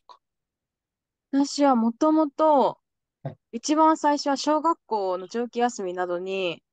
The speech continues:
Speaker 1: はい。
Speaker 2: 家族で海外旅行に行く機会が多くて、
Speaker 1: はい。
Speaker 2: それですごいなんか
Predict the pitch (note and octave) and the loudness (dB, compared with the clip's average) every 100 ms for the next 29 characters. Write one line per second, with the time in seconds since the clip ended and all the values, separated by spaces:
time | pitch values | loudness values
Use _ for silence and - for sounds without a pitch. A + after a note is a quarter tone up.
0 | _ F3+ E3+ C3+ - D4+ C#4 B3 G3 F#3 | _ -4 -2 -2 -6 -4 -2 -2 -2 -2
1 | A#3+ B3+ B3+ B3+ A#3+ G3+ F3+ E3+ F3+ - | 0 2 0 0 -4 -6 -8 -10 -14 -4
2 | A3 F#3+ F3 F#3 F#3 - F3 E3+ D3+ - | -2 0 0 0 -4 -8 -4 -4 -4 -8
3 | _ _ F3 F3+ D3+ B2+ - _ _ _ | _ _ -2 0 0 -2 -8 _ _ _
4 | _ - D4 D4+ C#4 C4+ C#4 A3+ G3+ G3 | _ -2 0 0 -2 0 0 0 -2 -6
5 | - E3+ | -4 -4